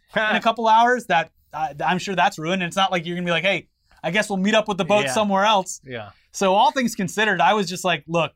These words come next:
Speaker 2: I got up to the counter. I'm like, "Just send me home. I just, I'll go back to L A. I'll,
Speaker 1: I give up.
Speaker 2: I'll consider this a loss." Um, but, uh, this in saying that, it'll be a somewhat shortened week for us 'cause I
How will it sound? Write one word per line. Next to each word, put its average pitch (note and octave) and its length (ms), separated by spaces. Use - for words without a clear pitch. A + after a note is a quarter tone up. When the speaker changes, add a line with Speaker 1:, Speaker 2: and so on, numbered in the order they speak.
Speaker 2:
I D#3+ 60
got F3+ 160
up F3 120
to F3 60
the D#3+ 80
counter. D#3+ 240
I'm D#3 60
like, C#3+ 160
"Just C#3+ 180
send C3+ 160
me A#2+ 80
home. A#2+ 300
I C#3+ 100
just, C#3 240
I'll D3+ 120
go D3+ 100
back D3 200
to C#3 60
L B2+ 200
A. C3 160
I'll, B2 100
Speaker 1:
I B2 80
give F#3 220
up. A3+ 280
Speaker 2:
I'll D3+ 120
consider F3+ 400
this F3+ 160
a F3+ 40
loss." E3 600
Um, D#3+ 320
but, F3+ 280
uh, D#3+ 180
this D#3+ 200
in F#3 160
saying G#3+ 360
that, F3 260
it'll F3 180
be E3+ 200
a D3+ 120
somewhat A3+ 480
shortened F#3+ 360
week F3 180
for E3 120
us D#3+ 120
'cause D3+ 140
I D3+ 300